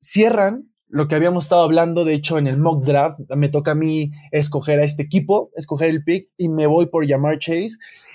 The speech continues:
Y yo aquí quiero preguntarle a Leo realmente cuáles son sus,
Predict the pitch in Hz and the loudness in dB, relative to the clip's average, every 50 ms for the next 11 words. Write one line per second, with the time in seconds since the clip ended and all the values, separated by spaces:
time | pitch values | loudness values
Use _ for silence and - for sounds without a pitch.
0 | - 165 170 247 254 254 262 208 - 254 262 202 220 190 160 160 160 190 185 214 | -2 0 2 2 2 0 -2 -4 -2 -2 -2 -2 -2 -2 -2 0 2 2 2 4
1 | 208 196 180 190 202 214 208 202 202 190 196 202 202 190 202 - 196 196 202 196 | 2 2 4 6 6 6 4 4 2 0 0 -2 -2 -4 -2 0 0 0 0 0
2 | 208 202 196 185 180 151 | -4 -6 -6 -6 -6 -6